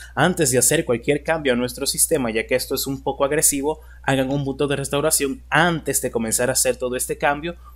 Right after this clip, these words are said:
por si pasa algún error, puedan volver al punto anterior y este error nunca sucedió.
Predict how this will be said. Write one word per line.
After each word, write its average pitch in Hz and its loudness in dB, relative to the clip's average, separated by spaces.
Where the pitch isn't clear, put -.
por 120 2
si 117 2
pasa 131 4
algún 135 0
error, 151 0
puedan 123 0
volver 131 2
al 135 -2
punto 135 -4
anterior 160 -2
y 120 0
este 120 0
error 127 0
nunca 131 -4
sucedió. 101 -10